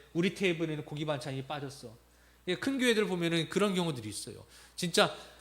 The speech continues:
"아, 왜, 왜, 왜, 뭐가 그렇게 서운하셨어요?" 그랬더니요, "저 권사님은 떡이 이만한데 나는 떡 이만한 거 줬어."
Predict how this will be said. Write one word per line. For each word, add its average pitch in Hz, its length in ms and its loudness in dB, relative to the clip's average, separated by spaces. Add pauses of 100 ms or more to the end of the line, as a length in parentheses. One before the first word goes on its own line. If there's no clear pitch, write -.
(220)
"아, 240 60 2
왜, 190 380 4
왜, 190 220 4
왜, 196 260 4
뭐가 175 420 2
그렇게 185 240 0
서운하셨어요?" 175 1040 2 (220)
그랬더니요, 123 680 -4 (1120)
"저 180 180 2
권사님은 170 580 0
떡이 180 260 2
이만한데 160 480 4
나는 147 280 0
떡 135 200 -2
이만한 147 280 -4
거 160 80 0
줬어." 135 440 -4